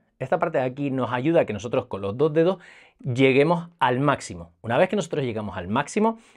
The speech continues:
¿eh? Si intentamos dar, directamente nuestros dedos resbalan, ¿eh?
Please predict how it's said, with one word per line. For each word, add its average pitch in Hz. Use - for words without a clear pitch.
¿eh? 160
Si 120
intentamos 120
dar, 143
directamente 151
nuestros 120
dedos 135
resbalan, 101
¿eh? 180